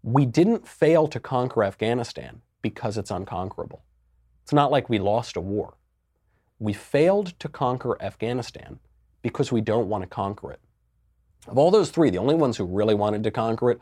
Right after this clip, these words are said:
were the Soviets, and even then, they were just fighting a, a proxy war in the Cold War with the Americans. We don't want it. We don't want Afghanistan to be the fifty-first state.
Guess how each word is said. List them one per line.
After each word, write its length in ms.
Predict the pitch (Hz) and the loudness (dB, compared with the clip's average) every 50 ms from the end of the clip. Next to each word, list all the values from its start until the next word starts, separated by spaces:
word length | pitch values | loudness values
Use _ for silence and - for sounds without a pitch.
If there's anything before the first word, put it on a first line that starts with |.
| - - _ | -8 -20 _
were 120 | - 101 95 | -6 -6 -4
the 80 | 90 | -4
Soviets, 560 | - - - 98 92 90 107 107 110 110 - - - | -4 -4 -2 0 0 0 2 0 0 0 -2 -6 -10
and 120 | 101 101 - | -8 -6 -2
even 320 | - 160 151 123 117 95 85 | 0 2 2 2 0 -2 -2
then, 320 | 85 85 95 110 117 120 - _ _ _ _ _ _ _ _ _ _ _ _ _ _ _ _ _ _ | -2 -2 -2 -2 -2 -4 -6 _ _ _ _ _ _ _ _ _ _ _ _ _ _ _ _ _ _
they 100 | - 117 | 0 2
were 120 | 120 113 101 | 4 4 2
just 180 | 104 113 - | 0 -2 -2
fighting 320 | - 131 113 107 113 113 113 | 0 2 2 2 2 2 0
a, 160 | 110 107 - | 0 0 -2
a 80 | - 127 | -2 -4
proxy 380 | - - 123 110 110 - - 117 | 0 0 0 0 0 0 -2 0
war 180 | 110 110 110 | 2 2 2
in 80 | 113 110 | 0 0
the 60 | 104 | 0
Cold 200 | - 123 107 101 | 0 0 0 0
War 140 | 113 113 107 | 2 2 2
with 120 | 104 104 - | 2 2 0
the 80 | 117 | 0
Americans. 580 | 104 107 104 104 107 107 104 123 110 113 - - _ _ _ _ _ _ _ _ _ _ _ _ _ _ _ _ _ _ _ _ _ _ _ _ _ _ _ _ _ _ _ _ _ _ _ _ - | 0 0 0 0 0 0 -2 -2 -4 -6 -6 -10 _ _ _ _ _ _ _ _ _ _ _ _ _ _ _ _ _ _ _ _ _ _ _ _ _ _ _ _ _ _ _ _ _ _ _ _ -2
We 160 | 120 131 151 | 2 4 4
don't 240 | 156 175 214 220 - | 6 6 4 4 4
want 260 | 151 156 185 208 175 | 4 4 4 2 2
it. 100 | - - _ _ _ _ _ _ _ | -2 -8 _ _ _ _ _ _ _
We 140 | 123 139 151 | 2 4 6
don't 200 | 170 190 202 180 | 6 6 4 4
want 160 | 208 202 202 | 4 4 4
Afghanistan 680 | 202 190 185 - 180 175 180 185 165 - - 139 123 120 | 4 2 2 2 2 4 4 4 2 2 0 0 0 2
to 40 | |
be 120 | 127 131 123 | 0 0 0
the 80 | 120 | 0
fifty-first 560 | - - 147 139 - 135 - - 123 113 - - | 2 0 0 0 0 -2 0 0 0 0 0 0
state. 280 | - 143 135 - - | 0 0 0 0 -2